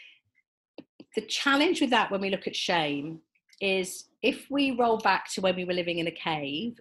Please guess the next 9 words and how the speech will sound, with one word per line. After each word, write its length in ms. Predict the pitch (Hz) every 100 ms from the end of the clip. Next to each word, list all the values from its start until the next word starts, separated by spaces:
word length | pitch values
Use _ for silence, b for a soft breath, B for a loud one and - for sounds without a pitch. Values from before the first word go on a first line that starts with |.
| -
which 320 | 196 - - 196
our 180 | 175
brain 300 | 170 170 165
still 260 | 165 - 165
thinks 360 | - 160 - 170
we 120 | 156
are, 280 | 139 143 - _ _ _ _ _ _ _ - b b b b b _ _ -
um, 460 | 175 175 170 165 - _ _ _ _ _ _ -
our, 520 | 202 196 190 185 175